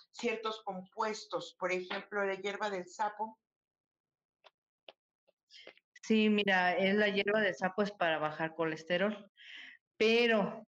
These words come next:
Speaker 2: ahorita que estoy estudiando con el maestro Alfonso, fíjate que le compré ya el extracto y le compré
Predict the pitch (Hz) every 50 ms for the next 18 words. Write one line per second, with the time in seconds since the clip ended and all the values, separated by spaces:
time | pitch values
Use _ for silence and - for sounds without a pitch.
0 | _ - 175 175 185 202 202 196 226 220 - 208 185 - - 196 196 202 202 202
1 | 202 190 185 185 190 196 196 190 185 170 160 156 160 160 156 160 160 - - 196
2 | 190 185 - 196 190 185 185 185 - 208 202 202 202 - 190 196 190 190 - 170
3 | 165 165 - 151 151 151 147 147 143 143 143 139 120 - 170 165 165 165 - 170
4 | 165 160 165 180 175 175 175 180 175 175 175 175 175 170 175 170 170 165 156 -
5 | - 165 160 160 - - - 220 254 240 - - - - - _ 180 175 175 170
6 | - 175 170 175 190